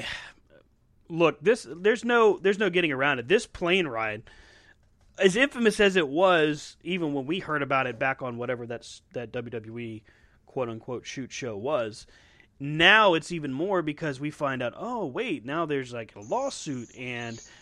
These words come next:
apparently there was s-, some questionable stuff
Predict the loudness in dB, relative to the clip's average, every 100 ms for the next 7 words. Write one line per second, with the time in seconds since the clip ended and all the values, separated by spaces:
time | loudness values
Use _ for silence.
0 | -14 -8 0 2 0 -2 -4 -4 -6 -16
1 | _ _ _ _ _ _ _ 0 2 4
2 | 6 4 2 -10 -14 _ _ _ _ _
3 | _ _ -18 -16 -16 -12 -6 -6 -6 _
4 | -6 -4 -4 -4 -6 -4 -2 -4